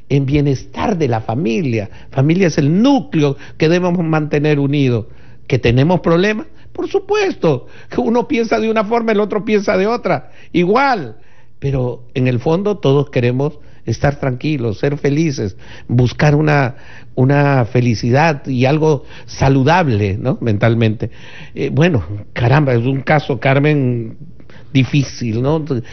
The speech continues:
Sucede, por supuesto, que es bastante común. Estoy con nuestra psicóloga y psicoterapeuta Lorena Pastor.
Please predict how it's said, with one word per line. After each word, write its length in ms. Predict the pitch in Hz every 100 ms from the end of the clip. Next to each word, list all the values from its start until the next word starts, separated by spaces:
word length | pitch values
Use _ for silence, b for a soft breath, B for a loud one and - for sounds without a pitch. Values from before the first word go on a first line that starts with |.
| B -
Sucede, 500 | 165 151 170 123 160
por 180 | 117
supuesto, 420 | 110 123 123 - 101
que 80 |
es 80 | 110
bastante 400 | 107 98 110 110
común. 360 | 110 123 139 - B B -
Estoy 320 | 120 - 170
con 580 | - 127 117 117 117 113
nuestra 520 | 120 117 117 117 113 101
psicóloga 680 | 113 135 135 135 123 113 B B -
y 100 | 117
psicoterapeuta 840 | 120 120 127 123 113 107 131 - 120
Lorena 460 | 120 123 120 117
Pastor. 520 | 113 101 - 120 107